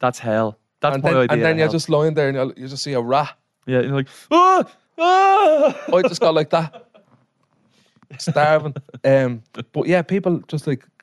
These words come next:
Speaker 2: climbing through caves, man.
Speaker 1: I seen,
Speaker 2: Such,
Speaker 1: I seen
Speaker 2: such a
Speaker 1: one.
Speaker 2: gap, like, and it's like, why
Speaker 1: I
Speaker 2: are
Speaker 1: seen
Speaker 2: you
Speaker 1: one
Speaker 2: doing
Speaker 1: there was
Speaker 2: this?
Speaker 1: a, a tiny little hole in the ground, like,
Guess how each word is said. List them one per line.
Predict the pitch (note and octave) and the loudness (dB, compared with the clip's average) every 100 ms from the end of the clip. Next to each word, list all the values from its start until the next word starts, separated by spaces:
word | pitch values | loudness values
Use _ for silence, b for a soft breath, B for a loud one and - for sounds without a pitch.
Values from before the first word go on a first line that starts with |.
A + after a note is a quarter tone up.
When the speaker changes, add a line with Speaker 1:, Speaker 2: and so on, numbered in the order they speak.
| _ - | _ -4
Speaker 2:
climbing | C#3 D3 C#3 | 2 2 2
through | - C3 | 0 0
caves, | A#2 - C#3 E3 C#3+ B2+ | 0 0 0 0 -4 -8
man. | B2+ G2+ F#2 _ _ b b b b | -10 -10 _ _ _ b b b b
Speaker 1:
I | C#3+ | -4
seen, | - A3 A#3+ | -2 0 0
Speaker 2:
Such, | F#3+ | 0
Speaker 1:
I | E3+ | -2
seen | - - | -4 -2
Speaker 2:
such | G3+ G#3+ | 0 0
a | |
Speaker 1:
one. | D#3+ | -4
Speaker 2:
gap, | D#3 E3 - - | -4 -4 -6 -6
like, | D3+ A2 B2 | -4 -4 -6
and | A#2+ | -6
it's | A2+ - | -8 -8
like, | B2+ _ _ _ _ | -8 _ _ _ _
why | - D#3+ G3 | -4 -2 2
Speaker 1:
I | |
Speaker 2:
are | |
Speaker 1:
seen | F#3 | 2
Speaker 2:
you | D#3+ | 0
Speaker 1:
one | G#2+ | 0
Speaker 2:
doing | D#3+ E3+ | 0 0
Speaker 1:
there | D#3 | 0
was | A#2+ - | -6 -10
Speaker 2:
this? | |
Speaker 1:
a, | |
a | - | -16
tiny | - E3+ E3+ | -10 -6 -2
little | D#3+ B2 B2+ | -2 -4 -6
hole | C#3+ D3 | -6 -6
in | C3 | -8
the | |
ground, | A#2+ B2 C3 C3 | -10 -8 -8 -8
like, | B2 G#2+ - | -8 -10 -12